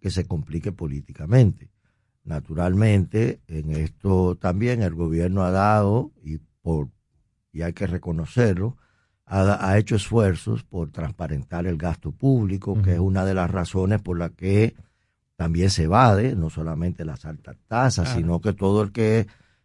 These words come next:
Speaker 1: el que ve la corrupción trata de decir, "Bueno, yo no voy a estar pagando dinero para que
Speaker 3: Para que
Speaker 1: otro,
Speaker 3: otro se lo
Speaker 1: para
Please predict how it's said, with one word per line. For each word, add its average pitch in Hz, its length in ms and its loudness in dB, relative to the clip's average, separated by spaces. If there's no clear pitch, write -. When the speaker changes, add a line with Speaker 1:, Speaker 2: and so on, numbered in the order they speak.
Speaker 1:
el 95 180 -2
que 104 140 2
ve 113 280 4
la 101 140 2
corrupción 113 800 0
trata 87 500 0
de 95 260 0
decir, 85 320 -4
"Bueno, 78 260 -10
yo 78 120 -12
no 85 80 -6
voy 92 220 0
a 101 60 0
estar 98 220 -4
pagando 110 640 0
dinero 120 460 0
para 85 260 -6
que 85 140 -14
Speaker 3:
Para 135 120 -4
que 147 100 0
Speaker 1:
otro, 165 160 2
Speaker 3:
otro 165 100 2
se 156 40 2
lo 143 100 2
Speaker 1:
para 120 40 2